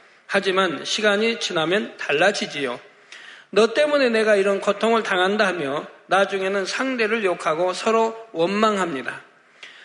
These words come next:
자신이 조금이라도 덜 고통을 받기 위해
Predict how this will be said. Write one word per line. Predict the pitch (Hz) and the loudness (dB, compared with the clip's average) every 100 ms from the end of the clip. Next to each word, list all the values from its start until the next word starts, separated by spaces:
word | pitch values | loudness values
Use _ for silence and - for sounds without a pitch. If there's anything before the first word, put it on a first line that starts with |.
| - | -10
자신이 | - 226 214 285 285 220 | 0 0 0 0 0 0
조금이라도 | - 208 247 254 233 220 214 185 | 2 2 4 4 4 2 2 -2
덜 | - 220 214 185 | 2 4 4 2
고통을 | 185 - 214 208 | -4 -2 0 0
받기 | 185 185 180 208 | 0 -2 -2 -2
위해 | 160 | -2